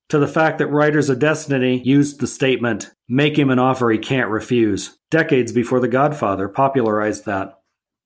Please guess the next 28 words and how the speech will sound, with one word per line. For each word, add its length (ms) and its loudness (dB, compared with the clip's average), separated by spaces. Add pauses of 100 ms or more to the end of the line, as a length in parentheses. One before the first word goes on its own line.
(220)
After 280 0
their 160 4
initial 380 2
run 320 2
in 100 2
the 80 -2
thirties, 460 0 (100)
the 140 -2
Lone 220 0
Star 220 0
films 380 0
were 120 2
more 200 2
or 60 0
less 260 -2
forgotten, 760 -2
with 160 -4
their 100 2
stars 400 0
moving 300 2
on 180 2
to 60 0
better 300 0
films 380 -2
with 140 0
higher 240 0
production 460 -2
values. 480 -2